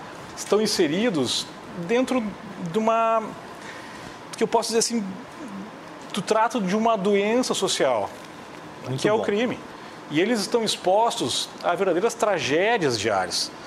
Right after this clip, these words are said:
Speaker 1: Não é incomum nós encontrarmos, né, uma patrulha da brigada dentro de situações em que há vítimas,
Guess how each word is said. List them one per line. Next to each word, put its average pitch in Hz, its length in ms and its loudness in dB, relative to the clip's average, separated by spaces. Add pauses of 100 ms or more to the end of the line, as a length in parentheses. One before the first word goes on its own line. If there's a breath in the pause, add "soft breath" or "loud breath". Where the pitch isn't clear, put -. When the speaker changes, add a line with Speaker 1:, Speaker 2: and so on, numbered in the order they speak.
(320 loud breath)
Speaker 1:
Não 160 300 4
é 214 120 2
incomum 202 600 4
nós 139 220 2
encontrarmos, 147 920 2
né, 127 240 2
uma 143 160 2
patrulha 170 360 2
da 156 120 4
brigada 139 600 2 (800)
dentro 143 680 2 (320)
de 127 140 -2
situações 160 1000 0
em 233 100 -6
que 220 260 -4 (480)
há 180 140 4
vítimas, 170 720 0